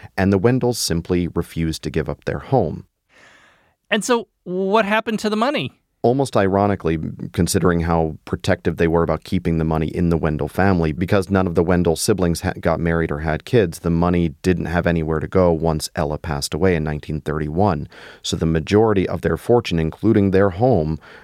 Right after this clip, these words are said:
Speaker 1: was gifted through Ella's will to the Drew Theological Seminary in New Jersey, expecting them to use the house as some kind of a religious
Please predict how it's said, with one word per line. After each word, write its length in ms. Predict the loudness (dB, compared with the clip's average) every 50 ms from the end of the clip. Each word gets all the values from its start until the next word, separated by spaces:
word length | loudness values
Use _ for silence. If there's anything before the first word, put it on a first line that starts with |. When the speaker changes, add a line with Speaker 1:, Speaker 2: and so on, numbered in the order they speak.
| -18 -6
Speaker 1:
was 300 | -2 0 2 2 0 -2
gifted 520 | 0 0 0 0 2 0 0 0 0 -2
through 360 | -4 -4 0 0 2 2 2 0
Ella's 340 | 0 0 0 0 0 -2 -2
will 440 | 0 2 4 4 4 2 0 -2 -4 -4
to 120 | -2 0
the 100 | 0 0
Drew 380 | -2 -2 -2 0 2 2 2 0
Theological 640 | -2 -2 0 0 2 2 0 0 -2 -4 -4 -4
Seminary 640 | -4 -4 -2 -2 0 0 0 -2 -2 -4 -4 -6 -6
in 260 | -6 -6 -4 -4 -4
New 140 | -4 -6 -2
Jersey, 560 | 0 2 2 2 2 -2 -4 -10 -12 -14 -18 _ -20 -20 -20 -20 -20 -12 -8
expecting 640 | -6 -6 -4 -4 -2 0 -2 -2 0 -2 0 0 2
them 260 | 2 2 2 2 0 -2
to 200 | -2 -4 -4 -2
use 380 | -2 -2 0 0 0 -2 -2
the 100 | -4 -4
house 320 | -2 -2 -2 -2 -4 -4 -4
as 100 | -4 -4
some 220 | -4 -4 -4 -4
kind 240 | -4 -4 -4 -2 -2
of 120 | -2 -4
a 60 | -4 -2
religious 480 | -2 -2 -2 -2 -2 -4 -6 -6 -6